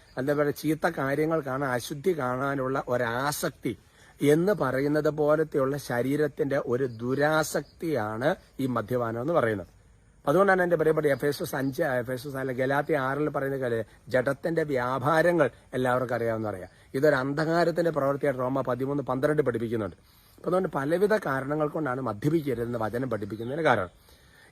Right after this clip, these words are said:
എന്നിട്ട് പറയുകയാണ് എന്റെ സഹോദരൻ, ഉന്മത്തരാകരുത്. അതിന് ദുരാസക്തിയുണ്ട്, അതിനകത്തൊരു സംശയം വേണ്ട. വിട്ടുമാറാൻ പറ്റാത്ത ചില തഴക്കദോഷം പോലത്തെയുള്ള ഒരാസക്തിയുടെ മേഖല ഇതിനകത്താണ്. ലോകത്തോടുള്ള ആസക്തി എന്ന് പറയുന്നുണ്ട്.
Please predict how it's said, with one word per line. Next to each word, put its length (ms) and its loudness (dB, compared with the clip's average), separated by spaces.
എന്നിട്ട് 240 4
പറയുകയാണ് 380 2
എന്റെ 140 -2
സഹോദരൻ, 380 -2
ഉന്മത്തരാകരുത്. 680 -2
അതിന് 240 -4
ദുരാസക്തിയുണ്ട്, 760 0
അതിനകത്തൊരു 300 -4
സംശയം 520 -4
വേണ്ട. 320 0
വിട്ടുമാറാൻ 520 2
പറ്റാത്ത 300 -2
ചില 220 0
തഴക്കദോഷം 720 0
പോലത്തെയുള്ള 720 0
ഒരാസക്തിയുടെ 720 -2
മേഖല 360 -4
ഇതിനകത്താണ്. 460 -8
ലോകത്തോടുള്ള 720 4
ആസക്തി 480 -4
എന്ന് 120 -4
പറയുന്നുണ്ട്. 440 -8